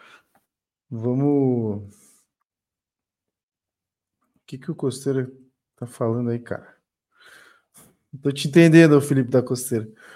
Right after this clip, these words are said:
O Nico Júnior tá falando, "Costeira vai dizer que ele era a favor lá atrás. Hoje ele ama o Barroca."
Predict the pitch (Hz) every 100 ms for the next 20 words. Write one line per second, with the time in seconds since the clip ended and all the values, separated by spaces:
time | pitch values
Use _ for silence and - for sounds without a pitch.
0 | - - _ - 143 160 170 143 151 170
1 | 165 170 165 160 156 151 139 151 139 165
2 | 170 156 165 143 127 143 160 156 - _
3 | _ _ - 143 143 143 151 156 139 139
4 | 147 139 - 127 113 110 - 143 151 135
5 | 143 156 139 123 113 127 160 - 180